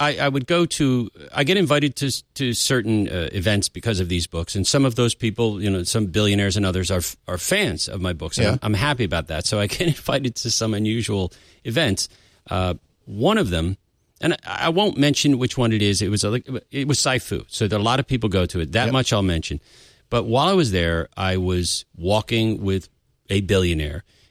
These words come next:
Speaker 1: And after talking with him for two hours, I was exhausted, not by him, but
Speaker 2: All
Speaker 1: by
Speaker 2: the
Speaker 1: the
Speaker 2: stuff.
Speaker 1: sheer number of people who were coming at him
Speaker 2: Yeah.
Speaker 1: every single
Speaker 2: Yeah.
Speaker 1: minute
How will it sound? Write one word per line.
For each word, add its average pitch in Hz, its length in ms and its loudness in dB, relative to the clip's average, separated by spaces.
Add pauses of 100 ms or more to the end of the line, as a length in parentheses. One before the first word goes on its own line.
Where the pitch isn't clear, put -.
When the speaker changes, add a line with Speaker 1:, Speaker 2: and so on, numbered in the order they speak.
(160)
Speaker 1:
And 98 280 0 (380)
after 113 440 -2
talking 147 480 0
with 120 100 2
him 113 120 2
for 107 140 -6
two 107 240 0
hours, 90 320 2
I 87 100 0
was 87 160 -2
exhausted, 95 600 0
not 160 260 0
by 127 320 -2 (180)
him, 185 380 0 (600)
but 135 100 0
Speaker 2:
All 143 100 4
Speaker 1:
by 151 100 4
Speaker 2:
the 143 60 2
Speaker 1:
the 160 80 4
Speaker 2:
stuff. 113 180 2
Speaker 1:
sheer 220 360 2
number 156 480 4
of 123 140 -2
people 156 320 -2
who 101 120 -2
were 113 140 2
coming 160 460 0
at 104 220 -2
him 104 280 0
Speaker 2:
Yeah. - 100 -2
Speaker 1:
every 156 280 0
single 131 360 2
Speaker 2:
Yeah. 131 60 4
Speaker 1:
minute 156 360 2